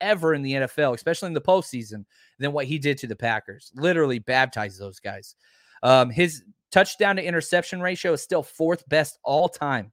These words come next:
all time in the N F L. Seventy-two touchdowns, thirty interceptions. Uh, Rodgers, Wilson, Brady, Colin Kaepernick. Uh, you don't really wanna get into the whole conversation.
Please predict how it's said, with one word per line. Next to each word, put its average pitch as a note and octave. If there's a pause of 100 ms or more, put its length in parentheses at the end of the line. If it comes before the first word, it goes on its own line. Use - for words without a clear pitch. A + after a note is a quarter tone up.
(300)
all G#3
time G3+ (260)
in C#3
the D3+
N D3
F C#3
L. A#2 (380)
Seventy-two G#3
touchdowns, F#3
thirty F3+
interceptions. D#3+ (260)
Uh, B2
Rodgers, F3
Wilson, E3
Brady, D3+ (540)
Colin D#3
Kaepernick. A#2+ (280)
Uh, A#2 (120)
you C#3
don't G3
really F3
wanna D3
get D3
into C3+
the B2+
whole C3
conversation. C3